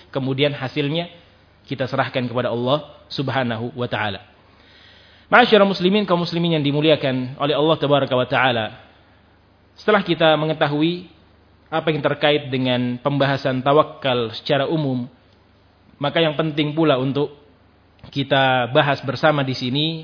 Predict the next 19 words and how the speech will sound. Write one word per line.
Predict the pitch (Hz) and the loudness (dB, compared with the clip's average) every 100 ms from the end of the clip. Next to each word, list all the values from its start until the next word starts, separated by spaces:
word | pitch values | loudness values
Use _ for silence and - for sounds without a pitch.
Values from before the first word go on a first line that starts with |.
| 196 _ _ _ | -16 _ _ _
adalah | 135 131 139 151 | -4 0 0 0
apa | 139 135 147 | 0 0 0
yang | 143 | 2
terkait | 143 139 127 139 | -2 0 -2 -2
dengan | 131 131 139 143 139 | -4 -2 0 -2 -6
keutamaan, | - 151 143 135 135 127 143 143 147 151 151 | -6 -4 0 0 2 0 0 0 -4 -8 -8
keutamaan | 143 139 135 135 131 135 | -6 -2 0 0 -2 -4
seorang | 135 135 135 131 | -2 0 0 0
yang | 127 | 0
bertawakal | 123 123 139 143 - 156 156 - - _ _ | -2 0 0 0 0 0 0 -8 -20 _ _
kepada | 147 147 | 0 0
Allah | 131 135 143 135 | 2 2 0 0
Subhanahu | 135 131 139 127 127 | -6 -2 -2 0 -2
wa | 120 | -2
taala. | 127 110 101 - - _ _ - - - _ | 0 0 -2 -8 -20 _ _ -20 -20 -20 _
Keutamaan | - - 214 214 | 2 6 8 6
yang | 196 | 4
pertama | 196 190 170 185 202 202 196 - - _ | 2 4 4 4 2 0 -10 -18 -20 _
adalah | - 147 147 165 170 | -2 2 4 2 0